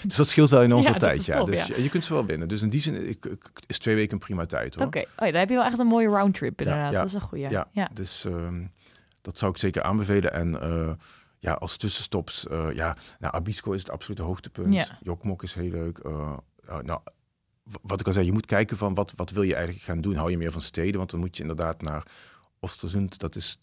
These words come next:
Speaker 1: dat is ook echt een, eh, unesco werelderfgoed qua, eh, cu-, cu-, culinaire, eh, verlokkingen. Dus dat is,
Speaker 2: Ah,
Speaker 1: in die
Speaker 2: oké.
Speaker 1: zin is daar ook in, in, in veel te beleven. Stockholm, dat ken,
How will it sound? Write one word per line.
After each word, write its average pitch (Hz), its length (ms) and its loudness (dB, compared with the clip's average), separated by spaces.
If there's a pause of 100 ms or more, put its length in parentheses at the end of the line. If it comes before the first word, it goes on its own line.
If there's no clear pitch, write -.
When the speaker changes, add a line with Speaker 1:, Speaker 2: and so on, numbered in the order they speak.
(100)
Speaker 1:
dat 87 200 -10
is - 100 -6
ook 71 120 -10
echt - 280 -10
een, 85 200 -6
eh, 82 280 -4 (260)
unesco 87 440 -4
werelderfgoed 87 800 -8
qua, 87 380 -4
eh, 85 120 -8 (600)
cu-, - 200 -14
cu-, - 200 -20
culinaire, 101 840 -2
eh, 80 440 -4
verlokkingen. 120 520 -8
Dus 98 160 -8
dat 92 100 -10
is, 214 140 -4
Speaker 2:
Ah, 196 60 -2
Speaker 1:
in 185 60 0
die 110 100 -4
Speaker 2:
oké. 185 80 0
Speaker 1:
zin 147 100 -2
is 247 100 -2
daar 98 120 -2
ook 104 160 -4
in, 127 120 -2 (140)
in, 110 120 -8
in - 200 -6
veel 123 140 -2
te 113 80 -8
beleven. 110 260 -2
Stockholm, 92 400 -2
dat - 140 -10
ken, - 120 -14